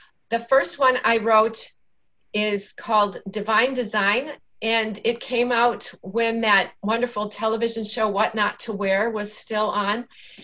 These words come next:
And so this, that book was what not to wear for your soul. So getting rid of the worry handbag and the prom dress of pride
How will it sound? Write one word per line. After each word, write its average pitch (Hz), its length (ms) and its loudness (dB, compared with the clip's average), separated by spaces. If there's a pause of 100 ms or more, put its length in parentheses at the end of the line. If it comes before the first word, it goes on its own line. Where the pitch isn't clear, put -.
(180)
And 226 200 0
so 233 240 0
this, 233 340 0 (220)
that 240 300 6
book 202 340 4
was 208 540 2 (520)
what 233 300 4
not 233 240 0
to 233 100 -6
wear 214 220 2
for - 140 -8
your 185 180 -2
soul. 190 520 2
So 196 600 -2
getting 226 360 0
rid 208 480 0
of 196 360 2 (120)
the 190 180 -2
worry 226 460 4
handbag 214 920 0 (380)
and 208 140 -2
the 208 40 -4
prom 233 360 2
dress 214 360 0
of 190 280 -4
pride 202 720 4